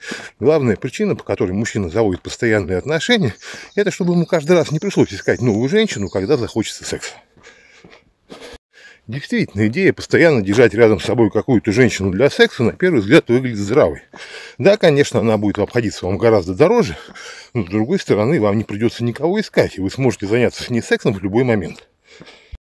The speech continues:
Но на самом деле идея иметь постоянную женщину, так сказать, про запас на тот случай, если мужчине вдруг захочется секса, абсолютно нерабочая. Я сейчас объясню почему.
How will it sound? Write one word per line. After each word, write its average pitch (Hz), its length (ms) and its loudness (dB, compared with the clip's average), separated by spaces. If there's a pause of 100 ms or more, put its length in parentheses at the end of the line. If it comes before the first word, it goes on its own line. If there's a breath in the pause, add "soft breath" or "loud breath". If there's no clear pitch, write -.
(180)
Но 110 100 -8
на 151 140 -2
самом 190 340 2
деле 139 300 2
идея 117 260 2
иметь 113 220 2
постоянную 113 560 4
женщину, 101 400 2
так - 160 -2
сказать, 104 340 0
про 120 200 4
запас 107 420 2
на 98 140 0
тот 113 160 0
случай, 107 360 -6
если 101 200 -4
мужчине 104 380 -2
вдруг 101 300 -4
захочется - 460 -2
секса, - 420 -2 (360 loud breath)
абсолютно 120 520 -2
нерабочая. 104 640 0 (560 loud breath)
Я 156 160 0
сейчас - 340 0
объясню 104 340 -4
почему. - 380 -8